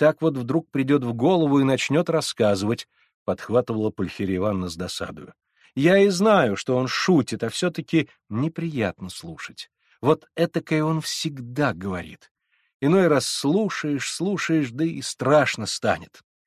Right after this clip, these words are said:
Но Афанасий Иванович, довольный тем, что несколько напугал Пульхерию Ивановну, смеялся, сидя согнувшись на своём стуле.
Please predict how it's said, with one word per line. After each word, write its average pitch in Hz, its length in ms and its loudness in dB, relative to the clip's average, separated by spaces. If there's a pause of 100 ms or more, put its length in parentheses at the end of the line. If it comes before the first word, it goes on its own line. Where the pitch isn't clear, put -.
(720)
Но 127 180 4
Афанасий 127 440 2
Иванович, 127 580 0
довольный 107 600 2
тем, 117 220 0
что - 180 -6
несколько 104 500 -4
напугал 95 580 -2
Пульхерию 87 520 -8
Ивановну, 104 520 -2 (240)
смеялся, 110 960 -2
сидя 110 260 -8
согнувшись 92 640 -8
на 87 80 -8
своём 82 380 -10
стуле. - 440 -14